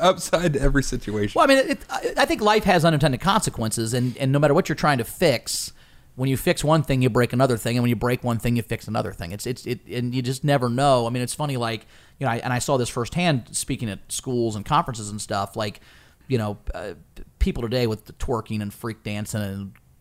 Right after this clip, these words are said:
Speaker 2: people, kids grinding on each
Speaker 1: Kids
Speaker 2: other and all
Speaker 1: today.
Speaker 2: that. Yeah, well, I don't, and I think kids today are awesome, by the way. I'm a super pro millennial guy. But, <laughs> but,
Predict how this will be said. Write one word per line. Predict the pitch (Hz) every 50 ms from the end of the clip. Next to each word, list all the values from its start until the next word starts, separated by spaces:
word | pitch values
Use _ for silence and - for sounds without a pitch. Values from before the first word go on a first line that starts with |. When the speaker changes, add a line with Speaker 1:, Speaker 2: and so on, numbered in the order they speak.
| _ -
Speaker 2:
people, | - 139 110 104 - - - - -
kids | - 170 139 113
grinding | 110 135 127 127 123 123 175
on |
each | 156
Speaker 1:
Kids | 131 123 120
Speaker 2:
other | 123 113
and | 90
all | -
Speaker 1:
today. | 95 85 80
Speaker 2:
that. | - - - - _ _
Yeah, | - - 156 131 -
well, | 196 208 208 -
I | - 240
don't, | 285 294 233 143
and | 170 185
I | 233
think | 233 170 -
kids | - 139 110
today | 113 113 104
are | 95 104
awesome, | 131 139 117 - - 71
by | 90 98 98
the | 85
way. | 80 92
I'm | 113 110
a | 107
super | - - 156 - 113
pro | 95 - 117 107
millennial | 104 101 110 113 101 92
guy. | 76 78 92 101 - _
But, | - 208 196 131 107 - - - - - - - -
<laughs> | - _ - 135 - - -
but, | - 190 185 156 - - -